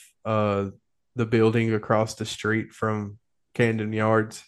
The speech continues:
Like, no right hand, what is it? No right-handed hitter has ever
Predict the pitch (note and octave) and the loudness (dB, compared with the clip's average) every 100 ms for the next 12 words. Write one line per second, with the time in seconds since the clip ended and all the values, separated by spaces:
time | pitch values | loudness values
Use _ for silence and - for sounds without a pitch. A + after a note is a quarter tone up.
0 | _ _ _ _ _ _ _ _ _ _ | _ _ _ _ _ _ _ _ _ _
1 | _ _ A#2 G2+ A2+ A2+ A#2 A2 A2 G#2+ | _ _ -2 0 4 6 6 6 4 2
2 | A#2+ A2+ A#2+ B2+ A2+ G2 A2 A2+ A2+ A2+ | 0 0 2 2 0 -4 -6 0 2 4
3 | G#2+ G#2+ A#2 A#2 A2+ G#2+ A2 A2 A2+ A2 | 4 2 0 0 0 -4 -2 0 0 -2
4 | A2 A2 G#2 G2 G#2+ A2 G#2+ G#2 | 0 0 0 0 0 2 0 0